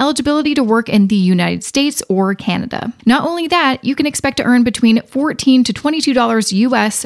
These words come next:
per hour, plus incentives, and you have one hundred percent flexible scheduling.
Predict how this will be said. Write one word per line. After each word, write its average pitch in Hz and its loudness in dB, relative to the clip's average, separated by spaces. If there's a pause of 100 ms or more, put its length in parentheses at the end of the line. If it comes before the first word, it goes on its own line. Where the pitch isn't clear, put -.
per 311 0
hour, 220 2
plus 247 -2
incentives, 247 2
and 226 2
you 202 0
have 190 -2
one 190 2
hundred 320 -2
percent 226 -2
flexible 196 -4
scheduling. - -6